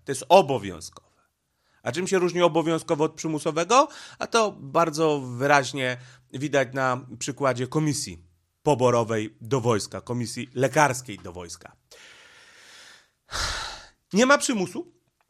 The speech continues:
jest obowiązek. Musisz się stawić i poddać badaniowi,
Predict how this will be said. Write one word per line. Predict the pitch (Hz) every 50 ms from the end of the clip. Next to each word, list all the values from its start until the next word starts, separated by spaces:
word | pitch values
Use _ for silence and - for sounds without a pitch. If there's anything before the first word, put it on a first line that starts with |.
| _ _ _ - -
jest | 147 165 156 160
obowiązek. | 170 151 165 170 147 131 101 90 - - -
Musisz | 175 214 277 262 - 254 202
się | - 131 110
stawić | - - 185 208 214 202 208 180
i | 185 -
poddać | - 156 139 131 143 139 139
badaniowi, | 120 127 127 123 123 120 123 113 107 104 113 110 110 - _